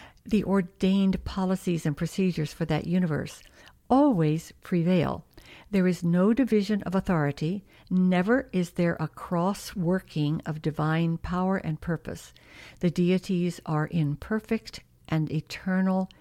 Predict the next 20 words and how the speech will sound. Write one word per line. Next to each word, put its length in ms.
unanimity. 1040
The 100
local 420
universe 500
creator 600
rules 640
supreme 800
in 180
all 260
matters 520
of 180
ethical 760
associations, 1120
the 100
relations 840
of 300
any 240
division 600
of 200
creatures 640